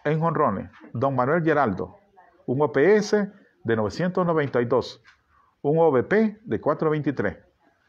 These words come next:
Apariciones al bate, ciento setenta y cuatro. Hit, sesenta y uno. Líder en cuadrangulares a lo largo de la etapa regular de la pelota profesional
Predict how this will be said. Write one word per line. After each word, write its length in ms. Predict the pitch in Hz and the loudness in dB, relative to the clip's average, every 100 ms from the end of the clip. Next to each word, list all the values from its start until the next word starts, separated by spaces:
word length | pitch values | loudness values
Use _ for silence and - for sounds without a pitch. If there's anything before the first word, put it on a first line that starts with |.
| _ _ _ _ _ _ _ _ - | _ _ _ _ _ _ _ _ -4
Apariciones 560 | 123 135 127 185 190 | 0 2 2 0 2
al 140 | 165 147 | 0 2
bate, 300 | 196 208 170 | 0 2 0
ciento 280 | 156 165 | 0 -2
setenta 340 | 156 - 135 123 | -2 -2 -2 -4
y 40 | |
cuatro. 480 | - 101 - 92 - | -4 -4 -4 -12 -6
Hit, 220 | - 214 | -2 -2
sesenta 440 | - 143 131 117 110 | -4 -4 -2 -2 -2
y 100 | 113 | 0
uno. 320 | 95 87 - _ _ _ _ | -2 -6 -14 _ _ _ _
Líder 280 | 135 220 202 | 2 4 4
en 100 | 185 | 2
cuadrangulares 720 | 143 127 113 135 240 220 185 - _ _ _ | 2 2 2 4 4 2 -2 -12 _ _ _
a 100 | 120 | 0
lo 100 | 120 | 2
largo 220 | 147 196 | 2 2
de 40 | 143 | 0
la 40 | |
etapa 240 | 117 170 143 | 0 -2 0
regular 380 | 113 110 190 | 0 0 0
de 80 | 175 | 0
la 100 | 113 | 0
pelota 300 | 120 156 160 | 0 -2 -2
profesional 600 | 123 107 101 117 208 208 | -4 -4 -4 -2 -2 -2